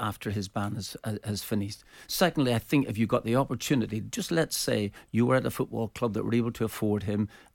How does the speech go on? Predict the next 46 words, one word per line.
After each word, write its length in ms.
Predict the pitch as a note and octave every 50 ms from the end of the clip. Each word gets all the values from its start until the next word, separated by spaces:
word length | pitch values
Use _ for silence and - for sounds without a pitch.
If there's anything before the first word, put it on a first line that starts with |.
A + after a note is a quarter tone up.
| _
and 160 | - A2+ G#2+ G2+
that 120 | A#2+ -
you 120 | B2+ A#2
wanted 360 | G#2+ G#2+ A#2+ G#2+ G2+ A2+ - G#2+
him 120 | A2 A2
badly, 380 | G2 G#2+ G#2+ G#2 G#2 G#2+ G2+ - - - - - -
I 80 | C#3
think 220 | C3+ - F3+ F#3+ D#3
you 100 | F3+ E3+
would 120 | D#3+ C#3+
have 160 | C3+ D3 C#3
to 120 | - C3+ A#2+
have 180 | A2 A#2+ A#2 A2
a, 120 | A2 G#2 - - -
a, 180 | A2+ G#2+ G#2+ -
a 60 | A2 A2
conversation 800 | - - D3 C3 A2 A#2 G#2+ - - - G3+ F#3+ - - A2
with 200 | G#2 G#2+ G#2+ -
him, 260 | - G2+ G2 G2 G#2+ - - _ _ _
really 220 | - C#3+ F3+ F3 D3
strong 320 | - - C3 C3 B2+ A#2+
conversation, 640 | - C3 A#2+ A#2 A#2 A#2 - - A#2+ A#2 - - B2
and 80 | A#2+
say, 160 | - - - D3
"Listen, 340 | - - F3+ - - A3 - - _ -
it 180 | - B2+ -
did, 200 | - G3+ F#3+ -
that, 180 | - E3+ G#3 - -
that 200 | D#3+ G#3 G#3 -
didn't 220 | D3+ F3+ E3 E3
go 80 | D3+ D3+
so 180 | C#3 - - D#3
well. 300 | D#3 F3+ G#3 E3 A#2+ B2+
You 100 | B2 C3+
know, 120 | D3+ D#3
you, 160 | C#3+ C3 D3 D#3
you 80 | D#3
know, 120 | D#3+ D#3 C#3+
you 180 | C3 C3+ C3
turned 320 | - - E3+ D#3 D#3 E3 -
and 100 | - -
you 60 | C3+
actually 320 | C#3+ - - - A#2+ A#2+
said 300 | A2+ - - C#3+ C3 A2
that 120 | G2 - -
you, 220 | A2+ A2 A2 -